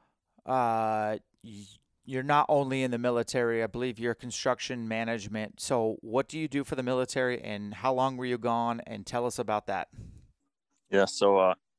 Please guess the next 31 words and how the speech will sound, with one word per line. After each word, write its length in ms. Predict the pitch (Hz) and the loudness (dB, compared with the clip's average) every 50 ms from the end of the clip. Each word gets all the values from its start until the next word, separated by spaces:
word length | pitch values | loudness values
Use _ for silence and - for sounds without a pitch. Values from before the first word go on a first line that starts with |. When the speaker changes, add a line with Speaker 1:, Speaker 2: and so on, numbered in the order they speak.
| _ _ | _ _
Speaker 2:
project 280 | - 120 120 120 - - | 2 4 4 4 0 -4
manager 300 | 117 107 104 110 110 104 | -6 -8 -6 -6 -8 -10
for 160 | - - 104 | -8 -4 -4
a 60 | 92 | -4
home 180 | - 104 104 98 | -2 -2 -4 0
builder, 380 | 92 92 90 95 95 98 - _ _ _ _ _ _ _ _ _ _ _ - | 0 0 0 0 -2 -4 -4 _ _ _ _ _ _ _ _ _ _ _ -10
my 100 | 92 90 | -10 -8
civilian 480 | - - - 90 87 95 92 90 90 | -8 -10 -12 -6 -2 -2 -2 -2 -2
job, 320 | 90 90 85 87 87 87 87 - _ - | -2 0 2 2 2 0 -2 -8 _ -10
and 120 | 87 87 | -6 -4
then 220 | 85 85 82 82 - | -2 -2 -4 -4 -6
in 220 | 87 90 90 90 87 | -8 -8 -6 -4 -2
the, 320 | 87 85 82 82 80 78 - _ _ _ _ - - - - - - _ _ _ _ _ _ - - | 0 2 2 2 0 -2 -4 _ _ _ _ -20 -20 -20 -20 -20 -20 _ _ _ _ _ _ -8 -4
the 220 | 87 87 82 85 - | -2 0 0 2 2
Air 200 | 90 101 101 104 | 4 4 4 4
National 400 | 101 98 95 - - - 98 92 | 4 0 0 -2 -4 -6 -8 -6
Guard 300 | 90 95 98 95 95 95 | 0 0 2 2 0 -2
here 180 | 101 92 95 92 | -4 -6 -6 -6
in 80 | 85 78 | -6 -4
Boise, 500 | - 87 90 92 87 80 85 82 82 - _ _ _ _ _ _ _ _ _ _ _ _ _ _ _ _ _ _ _ - | 0 0 0 0 0 -2 -6 -6 -8 -8 _ _ _ _ _ _ _ _ _ _ _ _ _ _ _ _ _ _ _ -14
um, 300 | 98 92 87 80 78 78 - | -10 -10 -10 -10 -12 -10 -8
for 80 | - | -2
the 60 | 90 87 | 0 2
last 500 | 90 90 90 87 90 90 - - - - _ | 2 4 4 4 4 4 2 -2 -12 -16 _
seven 480 | - - - - - 104 101 95 95 | -12 -10 -6 0 0 2 2 2 0
years. 360 | 95 95 98 98 98 - - - _ _ _ _ _ _ _ _ _ _ _ _ _ _ _ _ _ _ _ _ _ _ _ _ _ _ _ _ _ _ _ _ | 0 0 0 0 -2 -4 -10 -16 _ _ _ _ _ _ _ _ _ _ _ _ _ _ _ _ _ _ _ _ _ _ _ _ _ _ _ _ _ _ _ _
So, 360 | - - - 143 135 135 135 139 - - - - - - - - | -12 2 6 8 8 8 6 4 -2 -12 -20 -20 -20 -20 -4 0
yeah, 140 | 139 151 165 | 2 4 4
I 220 | 151 139 139 135 | 4 2 0 0
got, 220 | 131 127 131 131 127 | -2 -2 0 0 2
uh, 220 | 123 123 123 120 | 2 0 -2 -4